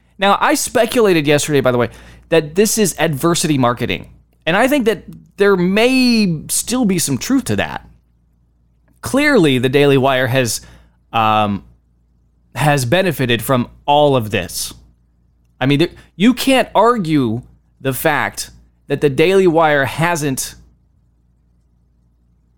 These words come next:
tripled. This is probably the, the, uh, high point, the high water mark of their traffic.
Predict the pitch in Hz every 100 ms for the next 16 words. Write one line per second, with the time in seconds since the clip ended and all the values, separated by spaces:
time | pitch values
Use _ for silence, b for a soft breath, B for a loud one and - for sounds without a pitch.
0 | _ _ - - 294 202 135 202 269 233
1 | 220 196 196 175 160 135 147 135 - 123
2 | 147 151 147 - 135 120 170 196 196 -
3 | 185 147 117 - 127 139 175 170 156 156
4 | 156 131 135 127 - 120 110 113 107 95
5 | - _ _ _ _ - 120 - - -